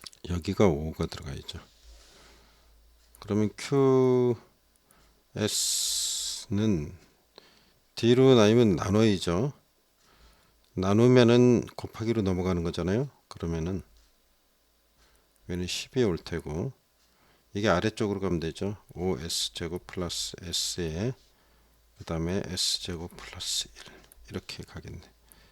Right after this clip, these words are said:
이게 같은 게 있나요? 찾아볼까요? 어, 오에스의 제곱 플러스 S, S 제곱 플러스 이번에 있네요. 그죠? 그래서 이 번이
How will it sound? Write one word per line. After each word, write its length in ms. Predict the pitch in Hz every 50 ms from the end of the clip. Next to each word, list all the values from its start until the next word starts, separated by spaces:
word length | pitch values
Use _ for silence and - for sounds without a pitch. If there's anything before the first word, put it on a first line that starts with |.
| _ _ _ _ _ _ -
이게 100 | 101 98
같은 360 | _ - 98 _ - - 120 107
게 100 | 107 98
있나요? 420 | 87 82 85 90 95 110 135 135 - _ _ _
찾아볼까요? 640 | - - - 101 95 82 - - - 92 104 131 131 _ _ _ _ _ _ _ _ _ _ _ _ _ _ _ _ _ _ _ _ _ _ _ _ _ _ _ _ _ _
어, 720 | - 95 95 92 92 92 90 90 90 90 90 90 87 87 87 -
오에스의 580 | 101 110 110 113 117 110 - - - 104 95
제곱 200 | 87 92 87 -
플러스 460 | - - 92 87 82 - - - -
S, 380 | 101 82 78 - - - - -
S 280 | - 64 - - - -
제곱 180 | 90 87 82 -
플러스 400 | - 85 80 - - - 78 71 - - -
이번에 460 | 120 120 127 123 127 131 123 117 92
있네요. 240 | 78 76 73 71 71 78 80 - -
그죠? 300 | - - - 87 107 123 _ _ _ _ _ _ _ _ _ _ _ _
그래서 260 | - - - 78 80
이 100 | 80 80
번이 440 | 78 76 78 78 80 92 110 131